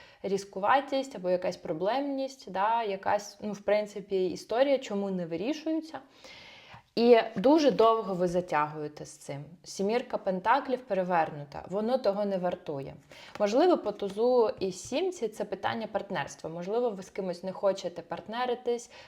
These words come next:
можливо, питання в вашому партнерові або в вашій взаємодії.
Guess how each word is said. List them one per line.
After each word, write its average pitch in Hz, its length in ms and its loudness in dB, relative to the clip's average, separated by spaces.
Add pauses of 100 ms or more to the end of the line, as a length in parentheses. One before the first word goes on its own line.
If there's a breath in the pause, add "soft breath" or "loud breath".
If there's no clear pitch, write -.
(200 loud breath)
можливо, 196 500 -2
питання 190 540 -4
в 170 340 -8
вашому 175 420 -2
партнерові 233 800 -4
або 175 280 0
в 180 60 -2
вашій 190 380 2
взаємодії. 190 1120 0